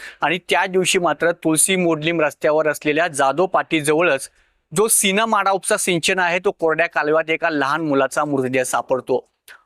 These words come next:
मृतदेह चार दिवसांपूर्वीचा असल्याचा संशय येतो. घटनास्थळी फॉरेन्सिक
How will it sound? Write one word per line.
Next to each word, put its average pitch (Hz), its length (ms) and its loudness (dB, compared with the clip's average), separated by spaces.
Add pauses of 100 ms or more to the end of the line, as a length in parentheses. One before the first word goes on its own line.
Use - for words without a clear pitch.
(120)
मृतदेह 165 540 0 (440)
चार 151 220 -2
दिवसांपूर्वीचा 139 800 -2
असल्याचा 127 380 -2
संशय 131 400 -2
येतो. 123 420 -4 (520)
घटनास्थळी 202 680 0
फॉरेन्सिक 190 540 0